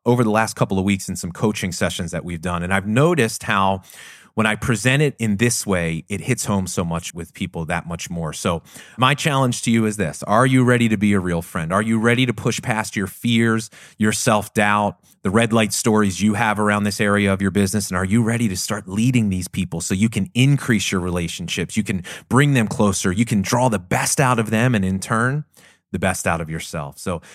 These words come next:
that's my message for you today. Hey, look, if you got any value out of the episode, I'd love to hear from you.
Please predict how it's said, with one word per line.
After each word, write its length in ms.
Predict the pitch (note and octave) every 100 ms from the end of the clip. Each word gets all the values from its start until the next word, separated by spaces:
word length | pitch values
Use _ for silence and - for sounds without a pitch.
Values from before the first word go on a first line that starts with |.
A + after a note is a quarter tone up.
| -
that's 180 | C#3 D3
my 100 | D#3
message 360 | C#3 C3+ B2
for 100 | -
you 80 | B2
today. 340 | A2+ A2 A#2 G#2+
Hey, 120 | C3
look, 200 | C3 B2+
if 60 |
you 80 | A2+
got 140 | B2 C3+
any 160 | B2
value 400 | A2+ B2 B2 A#2
out 140 | A2+ A#2+
of 60 |
the 100 | A#2
episode, 340 | A2+ A2+ C3 A2+
I'd 80 |
love 160 | A#2+ D3+
to 80 | D3+
hear 160 | E3
from 200 | D#3+ F3
you. 160 | E3 E3